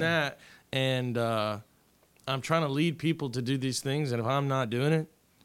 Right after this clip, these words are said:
Speaker 2: it doesn't mean enough to me.
Speaker 1: That's right.
Speaker 2: I'm not, I don't have my skin in the game. So find a time, walk with your pastor, uh, and ask him, "Hey, uh, who's the la-, when's the last time you shared, you know,
Speaker 1: Mm-hmm.
Speaker 2: Christ with anybody?" Like, and you're not trying to, like,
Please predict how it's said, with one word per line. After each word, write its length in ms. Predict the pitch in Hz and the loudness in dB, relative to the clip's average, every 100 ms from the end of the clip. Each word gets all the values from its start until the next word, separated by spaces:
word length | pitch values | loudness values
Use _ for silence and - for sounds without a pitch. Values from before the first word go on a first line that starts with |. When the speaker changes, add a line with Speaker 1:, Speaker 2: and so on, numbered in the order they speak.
| _ | _
Speaker 2:
it 80 | 135 | -2
doesn't 240 | 139 143 143 | 0 0 2
mean 180 | 165 | 2
enough 260 | 151 120 107 | 2 0 -4
to 80 | 101 | -6
me. 200 | 95 95 - | -8 -8 -6
Speaker 1:
That's 200 | 101 - | -6 -4
right. 100 | 120 | -2
Speaker 2:
I'm 140 | 127 | -2
not, 100 | 127 | -2
I 60 | 135 | -2
don't 120 | 135 | -2
have 120 | 127 131 | -2 -2
my 80 | |
skin 240 | 120 - 143 | -2 -2 -2
in 60 | |
the 80 | 127 | -2
game. 260 | 117 120 113 | -2 -4 -2
So 340 | - 120 113 - - - - _ - _ | -2 0 -2 -8 -20 -20 -20 _ -20 _
find 280 | - 135 180 | -2 2 2
a 40 | |
time, 340 | 185 160 139 120 | 2 0 0 -2
walk 240 | 117 156 | 0 0
with 100 | 170 | 0
your 100 | 151 | -4
pastor, 560 | 135 131 123 - 110 104 113 - | -2 -2 -2 -4 -8 -8 -12 -6
uh, 300 | 117 117 110 151 - - - _ _ _ | -4 -4 -6 -12 -18 -20 -20 _ _ _
and 180 | 131 135 | -6 -4
ask 280 | 127 160 - | -2 -2 -4
him, 140 | 98 - _ - _ _ | -10 -18 _ -20 _ _
"Hey, 280 | - 220 135 - | 0 0 0 -6
uh, 200 | - 143 - - - _ - | -6 -6 -8 -16 -20 _ -10
who's 240 | 131 202 | 0 0
the 80 | 240 | 0
la-, 100 | 185 | -4
when's 220 | 185 240 | -2 -2
the 60 | 302 | 0
last 160 | 262 - | -2 0
time 80 | |
you 60 | 175 | 0
shared, 320 | - 151 127 - _ _ - | 2 0 0 -12 _ _ -6
you 120 | 139 | -4
know, 60 | 113 | -4
Speaker 1:
Mm-hmm. 60 | |
Speaker 2:
Christ 340 | 107 123 123 117 | 0 0 0 -4
with 120 | 101 | -6
anybody?" 440 | 113 104 104 101 | -4 -2 -2 -4
Like, 260 | 95 117 - - | -2 -4 -4 -4
and 120 | 160 | 2
you're 100 | 180 | 4
not 200 | 247 320 | 4 2
trying 160 | 220 214 | 2 2
to, 80 | 175 | 4
like, 260 | 156 139 | 2 0